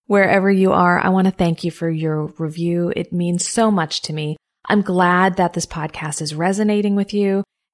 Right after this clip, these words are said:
and that I'm able to honor your purpose and your intuition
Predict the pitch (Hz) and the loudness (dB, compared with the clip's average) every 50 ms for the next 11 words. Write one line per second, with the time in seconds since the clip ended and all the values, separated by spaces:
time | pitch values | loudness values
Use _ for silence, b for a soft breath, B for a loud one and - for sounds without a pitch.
0 | - - 196 190 190 185 190 180 175 175 185 - - 175 180 180 - - 180 170 | -2 2 2 4 4 4 4 2 2 2 0 -2 -2 -4 -4 -4 -2 -4 -4 -4
1 | 180 170 175 - - - - - 175 175 170 170 170 170 170 180 202 220 262 277 | -4 -6 -6 -4 -6 -4 -4 -2 -4 -2 -2 -2 -4 -2 0 2 2 4 4 2
2 | 269 - - 180 165 151 - 170 165 156 - - - - 175 175 185 180 180 - | 0 -2 -4 -6 -6 -6 -6 -8 -8 -6 -6 -4 -4 -2 -2 0 0 -2 -2 -2
3 | - 175 165 - - 165 160 165 160 - - 156 151 151 160 165 | -2 -2 -4 -4 -4 -4 -4 -4 -6 -6 -6 -6 -6 -6 -6 -8